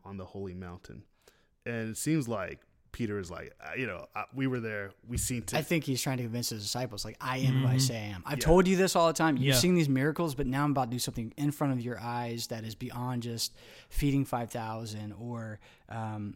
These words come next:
Speaker 2: you know, healing people. I'm gonna show you who I am." And y-, we're gonna have these, these patriarchal figures come and, and, and the voice of God is going to declare, "This is my son, listen to him." And
Speaker 1: Yeah.
Speaker 2: when I, when I hear that and I read that, I'm like, "Wow," like,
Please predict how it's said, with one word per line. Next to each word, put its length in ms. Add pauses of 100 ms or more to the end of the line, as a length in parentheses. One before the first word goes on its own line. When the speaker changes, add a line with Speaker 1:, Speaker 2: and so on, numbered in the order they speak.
Speaker 2:
you 160
know, 220
healing 440
people. 600
I'm 220
gonna 240
show 340
you 240
who 220
I 100
am." 500
And 160 (460)
y-, 80 (320)
we're 140
gonna 120
have 300
these, 380
these 300 (440)
patriarchal 560
figures 840
come 340
and, 180 (520)
and, 340
and 220
the 80
voice 240
of 100
God 300
is 100
going 260
to 100
declare, 340
"This 160
is 60
my 100
son, 220
listen 460
to 80
him." 380
And 80
Speaker 1:
Yeah. 180 (260)
Speaker 2:
when 120
I, 140
when 120
I 60
hear 240
that 180
and 80
I 60
read 200
that, 80
I'm 80
like, 180
"Wow," 380
like, 220